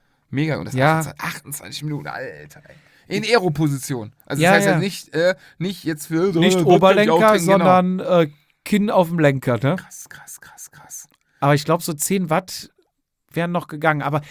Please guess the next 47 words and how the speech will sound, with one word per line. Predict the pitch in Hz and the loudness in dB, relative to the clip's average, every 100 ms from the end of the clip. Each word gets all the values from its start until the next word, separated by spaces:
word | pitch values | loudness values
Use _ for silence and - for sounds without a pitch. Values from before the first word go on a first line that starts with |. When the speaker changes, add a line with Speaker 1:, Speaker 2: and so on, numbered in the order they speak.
| - - | -20 -18
Speaker 2:
ich | - 196 | -4 -4
hab | 226 | 2
auch | 269 | 2
nachher | 269 165 156 | 4 2 0
gesagt, | 131 135 - 156 | -2 -4 -4 -2
ne, | 208 | -4
ich | - | -2
hab | - | -6
mich | 180 | -6
noch | 208 | -6
mit | 190 175 | -4 -2
einem | 180 | -2
unterhalten. | 185 165 156 202 214 139 - - - - _ _ - | -2 -4 0 0 0 -8 -8 -20 -20 -20 _ _ -6
Ist | 220 240 | -4 -2
dann | 233 | -2
auch | 220 208 | -4 -8
irgendwie | 247 240 240 | -12 -12 -8
so | 233 | -6
ein | 208 | -4
bisschen, | 247 - 247 233 - _ _ _ _ 196 | -4 -2 -2 -4 -8 _ _ _ _ 0
Nachhinein | 185 240 240 247 247 226 | 2 2 0 0 0 2
weißt | 226 226 - | 0 0 -2
du, | |
ja, | 185 156 185 | 2 4 4
mir | 170 | 2
haben | 160 151 | -2 -2
zehn | 165 143 | -4 -2
Watt | 135 | -2
gefehlt. | - - 110 104 165 | -4 -10 -10 -8 -4
Hättest | 196 - | -4 -2
du | 175 | -2
mehr | 170 147 | -2 -4
Erfahrung, | 151 - 123 110 110 | -6 -2 0 0 -2
hätte | 175 175 | -4 -4
ich | 147 | -6
mehr | 151 | -6
Erfahrung | 127 - 185 220 226 | -6 -4 -2 0 -2
gehabt, | 214 214 214 _ - - - | -2 0 -2 _ -20 -20 -10
dann | 139 131 | -2 0
hätte | 185 185 | 0 -4
ich, | 147 - | -6 -6
äh, | 180 143 | -4 -2
gesagt, | 143 156 151 | 0 -2 -4
ich | - | -6
könnte | - 147 147 | -4 -4 -4
zehn. | - 127 98 _ _ _ - | -6 -8 -8 _ _ _ -4
Aber | 185 233 160 151 170 | 0 0 2 2 0